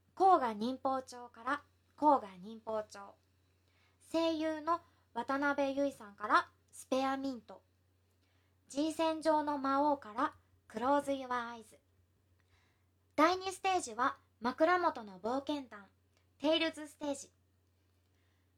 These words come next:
テイルズ・オブ・エターニアより、フライング。テイルズ・オブ・シンフォニアより、シンフォニアメドレー。他一曲、シークレットで合唱されます。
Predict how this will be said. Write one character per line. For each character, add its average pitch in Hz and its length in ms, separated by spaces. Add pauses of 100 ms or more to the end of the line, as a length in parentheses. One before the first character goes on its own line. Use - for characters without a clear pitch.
テ 349 180
イ 359 40
ル 349 120
ズ・ 311 100
オ 330 140
ブ・ 320 140
エ 320 120
タ 320 200
ー 294 60
ニ 226 180
ア 196 80
よ 190 160
り、 285 200 (120)
フ - 160
ラ 269 140
イ 269 120
ン 262 100
グ。 254 160 (1400)
テ 285 160
イ 294 80
ル 285 140
ズ・ 254 100
オ 269 120
ブ・ 254 120
シ 254 200
ン 254 80
フ 262 100
ォ 254 40
ニ 208 140
ア 185 100
よ 185 140
り、 285 220 (200)
シ - 220
ン 311 60
フ 311 80
ォ 320 60
ニ 302 160
ア 294 60
メ 285 140
ド 262 100
レ 220 60
ー。 208 40 (1080)
他 381 320 (100)
一 214 180
曲、 277 300 (120)
シ - 200
ー 233 120
ク 185 80
レ 180 80
ッ 180 100
ト 247 140
で 311 160 (260)
合 208 60
唱 190 220
さ 196 120
れ 190 120
ま 190 180
す。 - 100